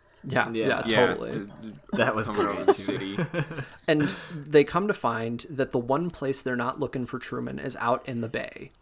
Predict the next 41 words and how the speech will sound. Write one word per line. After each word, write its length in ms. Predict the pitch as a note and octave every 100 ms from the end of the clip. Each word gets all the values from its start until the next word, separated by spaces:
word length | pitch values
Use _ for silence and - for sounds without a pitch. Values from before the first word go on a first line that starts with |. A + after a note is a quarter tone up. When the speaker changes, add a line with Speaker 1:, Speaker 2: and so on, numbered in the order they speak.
| _ - - - -
Speaker 1:
He's 260 | C#3+ B2+
on 260 | - C3 D3
a 120 | D3+
sailboat 640 | D3 C#3 B2+ B2 B2 A#2+ -
sailing 400 | B2+ B2+ C#3+ C3
out 240 | C3 -
into 240 | C3 C3 C3
the 120 | B2
bay, 300 | A#2 A#2 A2+
just 340 | - D#2+ - - _ _
straight 480 | - - - B2+ B2
out. 280 | A#2 - - - - - - -
And 180 | C#3 C3
as 280 | C3 E3 -
he's 180 | F3 -
sailing 340 | D3+ D3 C#3+
away, 340 | B2+ C3+ B2
there's 300 | A#2 A#2 A#2
cameras 380 | - D3+ A#2+ A#2+
on 80 | C3+
the 60 | C#3
boat. 420 | B2+ - C#3 - - - - _ -
And 380 | C3 B2 A#2+ - -
Kristoff 560 | - F3 E3+ C#3+ - - _ -
even 240 | E3+ E3+ D3+
says, 500 | - C3 C3 - - -
like, 220 | C#3+ B2
they 100 | C3
br-, 180 | B2 C#3+
they 140 | C3+ B2+
bring 240 | C#3 C#3+
the 80 | C3
shot 340 | - A#2 -
back 260 | A#2 C3 -
once 160 | B2 -
they 100 | A#2+
realize 320 | B2 A#2 A#2+
that's 180 | A#2+ -
where 100 | B2+
Truman 300 | - B2+ A#2+
is. 240 | A#2+